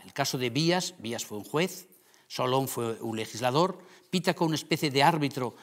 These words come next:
en las luchas sociales de Mitilene y Periandro un tirano en la próspera y marinera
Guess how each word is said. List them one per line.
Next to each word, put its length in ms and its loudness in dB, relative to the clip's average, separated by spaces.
en 120 -6
las 140 0
luchas 280 -2
sociales 440 2
de 80 -6
Mitilene 560 0
y 120 -4
Periandro 540 2
un 200 -2
tirano 500 0
en 120 -4
la 160 0
próspera 600 0
y 80 -8
marinera 680 -2